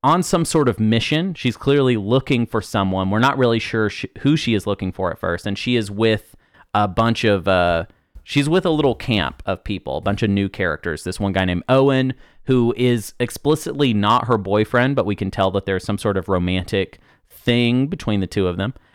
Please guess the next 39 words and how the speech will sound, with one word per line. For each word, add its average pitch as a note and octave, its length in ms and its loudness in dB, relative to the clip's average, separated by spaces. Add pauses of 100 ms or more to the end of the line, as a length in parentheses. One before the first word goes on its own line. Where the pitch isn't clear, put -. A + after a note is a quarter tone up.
(400)
And, A#2 480 2
uh, G#2+ 160 4
she's B2+ 240 2
on B2+ 160 2
some B2+ 140 -2
sort A#2 160 0
of - 140 -14
quest, - 720 -2 (480)
and A2 340 0
it G#2 100 -4
seems G#2 220 0
like G2+ 160 2
it's - 160 -6
for F2+ 460 -2
revenge. G#2+ 640 -2 (380)
And C3 120 2
then A#3 100 2
there's C4 220 0
this - 260 -4
gameplay A2+ 640 0
sequence - 760 -10 (340)
that A2+ 120 4
I A#2 80 4
think D#3 220 0
signals A#2 680 0
a G#2 100 0
very A#2 360 2
distinct B2 580 -2
change F#2 720 -2 (280)
from A2+ 220 2
the A2 120 4
original A#2 480 2
game F#2+ 280 2
to - 100 -8
Last F#2 280 2
of F#2 60 -6
Us F2 80 -4
Part - 260 -4
Two. - 280 -8